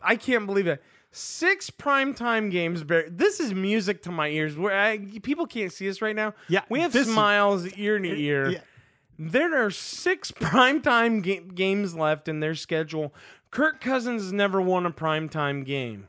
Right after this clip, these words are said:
Speaker 2: Hey, the turkey has been cooked, and it has been cooked well.
Speaker 1: Do you th-, he knows that? You know he knows. "I've never won under the lights." It has to come against Washington.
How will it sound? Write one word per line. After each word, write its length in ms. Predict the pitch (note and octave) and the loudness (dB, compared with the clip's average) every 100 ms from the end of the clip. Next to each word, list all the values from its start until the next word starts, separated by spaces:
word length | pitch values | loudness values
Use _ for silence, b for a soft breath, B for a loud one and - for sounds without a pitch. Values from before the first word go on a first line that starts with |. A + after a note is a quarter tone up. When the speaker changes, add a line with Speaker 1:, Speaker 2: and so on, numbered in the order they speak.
| - | -10
Speaker 2:
Hey, 200 | C3+ - _ - | -10 -10 _ -6
the 100 | D3 | -6
turkey 680 | _ - G3+ A3 - G#3 E3 | _ -2 0 0 -2 -4 -2
has 260 | E3 D3 | -2 -2
been 280 | A2+ C#3 B2 | -4 -6 -6
cooked, 440 | - A3+ A#3 - - | -4 -2 -2 -6 -10
and 160 | C#3+ C3+ | -6 -4
it 100 | D3 C#3 | -6 -4
has 260 | D3+ C#3 C3 | -4 -2 -6
been 380 | A#2 C#3 B2+ B2 - | -8 -8 -6 -10 -14
cooked 360 | - F#3+ - - - | -4 -4 -4 -16 -6
well. 500 | C#3 C3 G2 F2 - _ _ _ _ _ _ _ _ _ - | -4 -4 -6 -16 -20 _ _ _ _ _ _ _ _ _ -10
Speaker 1:
Do 100 | F#3+ | -2
you 140 | E4+ | -2
th-, 180 | - B3+ | -2 -8
he 220 | A3 D#4 | -4 0
knows 420 | E4+ F3 D#3 D#3 A#2 | 2 4 4 2 -6
that? 280 | F#2+ F2 - _ - | -14 -16 -20 _ -4
You 200 | G#3 C4 | 0 4
know 260 | C4+ D4+ | 4 4
he 160 | B3 F#3+ | 2 0
knows. 240 | D#3 B2+ | -2 -4
"I've 140 | G#2+ A#2 | -6 -8
never 220 | B2+ B2+ | -8 -8
won 200 | B2+ B2+ | -8 -8
under 140 | B2+ | -10
the 80 | A#2+ | -10
lights." 460 | A#2 A#2+ A2+ - _ b b b b b - | -10 -10 -12 -16 _ b b b b b 4
It 140 | C4+ | 6
has 320 | A#3 C#4 D#4+ | 6 4 2
to 120 | - A#3 | -2 -2
come 220 | A3+ G#3+ | 0 0
against 320 | G3 F3+ D3+ | 0 -4 -4
Washington. 840 | D#3 E3 G3+ - C#3+ A2+ G#2 F2+ | -2 0 0 -4 -10 -10 -14 -16